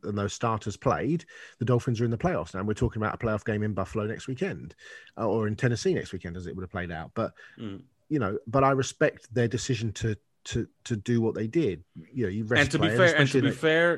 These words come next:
Speaker 2: and so, so nobody, like, takes it like, "Okay, we're blaming the Steelers." The Steelers played
Speaker 1: No,
Speaker 2: their
Speaker 1: we're not.
Speaker 2: asses off in that game.
Speaker 1: Yeah, they did.
Speaker 2: And they played
Speaker 1: Yeah.
Speaker 2: all their, and they played all their defensive starters. So no complaints.
Speaker 1: N-, now, if I was a Giants fan,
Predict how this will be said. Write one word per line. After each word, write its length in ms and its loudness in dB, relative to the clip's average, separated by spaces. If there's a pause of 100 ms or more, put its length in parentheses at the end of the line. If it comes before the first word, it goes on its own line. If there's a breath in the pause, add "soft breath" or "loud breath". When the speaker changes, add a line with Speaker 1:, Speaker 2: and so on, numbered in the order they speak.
Speaker 2:
and 200 -2
so, 200 -2
so 160 -4
nobody, 440 2
like, 260 -2
takes 300 -2
it 80 -2
like, 240 -2
"Okay, 260 -2
we're 180 0
blaming 520 0
the 180 -10
Steelers." 420 -4 (260 loud breath)
The 40 0
Steelers 460 0
played 160 2
Speaker 1:
No, 80 4
Speaker 2:
their 80 6
Speaker 1:
we're 80 8
not. 80 6
Speaker 2:
asses 420 2
off 380 -4
in 120 -6
that 180 -4
game. 120 4
Speaker 1:
Yeah, 100 4
they 120 6
did. 280 2 (200)
Speaker 2:
And 120 6
they 60 8
played 200 6
Speaker 1:
Yeah. 40 10
Speaker 2:
all 80 8
their, 120 4
and 140 2
they 60 8
played 240 4
all 80 6
their 100 2
defensive 380 -2
starters. 460 -4
So 360 -2
no 120 -4
complaints. 400 -6
Speaker 1:
N-, 80 -20
now, 160 6
if 120 4
I 80 8
was 140 8
a 60 4
Giants 500 2
fan, 400 0